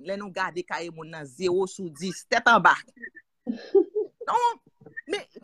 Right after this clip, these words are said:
se poutèt sa devlòpman pèsonèl estrèmeman enpòtan, mete lòd nan lavi pa w. Paske anpil moun an, an, an, pann de, de modèl, y ap kòmanse gèswat. Lè, lè w di yon pawòl, kounye a li gen plis pwa. Li gen plis pwa.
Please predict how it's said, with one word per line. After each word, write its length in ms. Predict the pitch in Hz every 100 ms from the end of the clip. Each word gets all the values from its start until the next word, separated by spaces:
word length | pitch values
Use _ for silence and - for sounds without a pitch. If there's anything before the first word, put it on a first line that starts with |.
| -
se 80 | 381
poutèt 220 | 370 359
sa 80 | 339
devlòpman 360 | 294 302 285 285
pèsonèl 400 | 269 277 262 247
estrèmeman 480 | 240 233 233 220 208
enpòtan, 540 | 208 202 285 294 180 - - - 240
mete 240 | 247 262
lòd 240 | 220 220 170
nan 140 | 202 196
lavi 320 | 190 180 185
pa 220 | - 247
w. 140 | 180 135 _ _ - - _ -
Paske 280 | 262 - 277
anpil 300 | 277 339 320
moun 180 | 294 269
an, 80 | 254 -
an, 120 | 220 -
an, 240 | 285 214 220
pann 200 | 247 220
de, 120 | 208 208 175
de 80 | 208
modèl, 380 | 208 185 226 233
y 60 |
ap 80 | 214 -
kòmanse 420 | 240 226 226 240 - - - 180 254 202
gèswat. 460 | 294 - 302 294 -
Lè, 160 | 240 277
lè 200 | 302 330
w 80 | 254
di 80 | 269
yon 80 |
pawòl, 360 | 262 262 254 254
kounye 260 | 277 277 285
a 60 | 311
li 120 | 262 233
gen 140 | 254
plis 160 | 254 226 _
pwa. 280 | - 277 285 - _ _ _ - - _ _ _ -
Li 120 | 262
gen 80 | 339
plis 180 | 302 -
pwa. 300 | - 302 302